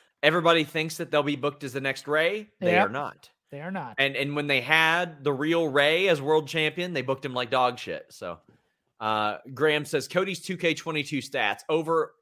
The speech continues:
Speaker 1: under, oh, no, he'll be ninety, like eighty-nine, ninety." J J says, "Stunned W W E delivered Cody. They often botch that." Yes, they, they do.
Speaker 2: I was a little worried. I was a little worried they're gonna undercut his entrance,
Speaker 1: Sure.
Speaker 2: but man, I think, I think they nailed this. And if they, if they,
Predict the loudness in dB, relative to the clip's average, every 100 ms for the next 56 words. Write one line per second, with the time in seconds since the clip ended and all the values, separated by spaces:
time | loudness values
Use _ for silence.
0 | -4 -2 0 0 0 0 0 -4 -2 -2
1 | -2 -4 -4 -4 -6 -8 -4 -4 -2 -2
2 | -2 -4 -4 -8 -10 -12 -18 _ _ _
3 | _ _ _ 6 6 4 0 2 0 0
4 | 2 4 4 6 4 4 0 -2 -4 -2
5 | 0 0 -2 -2 0 0 -2 0 2 2
6 | -2 -6 -6 -2 -2 -2 -8 -6 -6 -6
7 | -10 _ _ _ _ _ _ _ -14 -14
8 | -14 _ -4 -4 -4 -2 0 6 6 8
9 | 6 6 6 6 2 4 6 8 10 10
10 | 12 12 10 8 6 6 4 6 6 6
11 | 4 2 0 -2 0 2 4 4 4 2
12 | 2 2 0 2 2 4 4 4 4 2
13 | 2 4 6 4 4 4 4 2 2 2